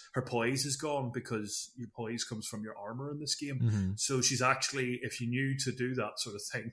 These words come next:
Speaker 1: <laughs> and I didn't, she, um, you can break her poise easier in the second by having
Speaker 2: Mm-hmm.
Speaker 1: something that does such a thing. And that's how I did it, guys. That's how I did it. I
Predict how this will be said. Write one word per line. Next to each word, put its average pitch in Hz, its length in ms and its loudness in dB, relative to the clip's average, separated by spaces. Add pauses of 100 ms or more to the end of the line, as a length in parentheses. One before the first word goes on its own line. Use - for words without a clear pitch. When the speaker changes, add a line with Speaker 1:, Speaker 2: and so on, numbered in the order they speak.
(160)
Speaker 1:
<laughs> - 180 0
and 151 220 4
I 120 180 6
didn't, - 360 -6 (460)
she, 120 400 4 (100)
um, 135 520 10 (220)
you 123 100 4
can 135 100 4
break 110 240 2
her 123 60 -2
poise 120 360 2
easier 113 300 2
in 107 100 -2
the 104 80 -4
second 104 460 -4 (220)
by 104 200 -2
having 107 280 2
Speaker 2:
Mm-hmm. - 20 4
Speaker 1:
something 104 540 0
that 104 120 -10
does 104 240 -6
such 107 200 -6
a - 40 -6
thing. 113 340 -4 (460)
And 120 120 0
that's 123 220 4
how 123 80 4
I 113 80 4
did 107 200 0
it, 113 80 -2 (420)
guys. 104 480 -6
That's 113 220 -2
how 127 80 -4
I 113 100 0
did 104 180 -4
it. 104 80 -10 (280)
I 110 300 -2